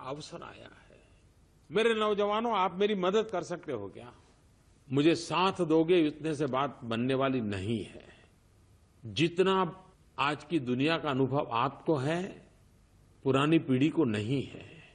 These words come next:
हो सकता है आपके परिवार में बड़े भाई साहब को भी मालूम नहीं होगा और माता पिता, चाचा चाची, मामा मामी को भी शायद मालूम नहीं होगा। आप ऐप क्या होती है वो जानते हो, ऑनलाइन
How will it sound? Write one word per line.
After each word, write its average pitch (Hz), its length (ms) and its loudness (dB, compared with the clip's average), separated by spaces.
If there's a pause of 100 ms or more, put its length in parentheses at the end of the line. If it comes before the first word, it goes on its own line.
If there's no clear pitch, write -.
(540)
हो 131 80 4
सकता 143 320 2
है 170 60 4
आपके 147 280 0
परिवार 156 400 2
में 165 180 0
बड़े 139 200 6
भाई 135 220 2
साहब 143 240 -2
को 165 80 6
भी 156 120 4
मालूम 143 280 2
नहीं 147 120 4
होगा 156 220 4
और 165 120 2
माता 127 340 0
पिता, 135 300 0
चाचा 139 400 0
चाची, 135 380 0
मामा 131 340 0
मामी 127 340 2
को 131 140 4
भी 143 140 4
शायद 135 280 -2
मालूम 127 280 2
नहीं 113 240 0
होगा। 98 440 -6 (680)
आप 139 440 0 (540)
ऐप 131 300 -4
क्या 135 120 0
होती 131 340 -2
है 135 60 4
वो 131 140 4
जानते 117 400 -2
हो, 110 320 -8 (500)
ऑनलाइन 135 680 0